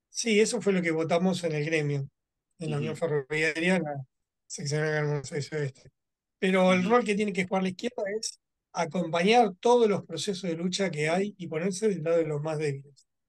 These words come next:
Speaker 1: porque esto va a explotar. Esto no tiene ninguna posibilidad que salga bien. La
Speaker 2: Ujú.
Speaker 1: única posibilidad, viste que hay gente que dice, "Si le va bien al gobierno, ¿nos va bien a todos?".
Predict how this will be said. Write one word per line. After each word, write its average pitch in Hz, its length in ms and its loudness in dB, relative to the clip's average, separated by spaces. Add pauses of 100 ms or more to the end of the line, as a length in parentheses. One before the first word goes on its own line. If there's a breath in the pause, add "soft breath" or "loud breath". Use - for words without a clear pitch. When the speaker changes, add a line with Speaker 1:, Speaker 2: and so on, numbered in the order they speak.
(300)
Speaker 1:
porque 185 220 0
esto 202 240 2
va 214 80 4
a - 20 -10
explotar. 233 420 0 (420)
Esto 214 180 0
no 208 100 2
tiene 233 240 2
ninguna 202 280 2
posibilidad 185 380 0
que 156 60 -6
salga 151 240 -2
bien. 131 260 -4 (720)
La 220 200 4
Speaker 2:
Ujú. - 0 -
Speaker 1:
única 269 260 2
posibilidad, 190 460 2 (340)
viste 262 220 -4
que 190 80 2
hay 190 120 0
gente 214 320 -4
que 175 100 -8
dice, 180 380 -4 (360)
"Si 214 220 -2
le 226 120 2
va 294 140 4
bien 262 200 -4
al 220 160 4
gobierno, 226 600 2
¿nos 175 160 0
va 180 80 0
bien 180 200 0
a 147 100 -4
todos?". 214 520 0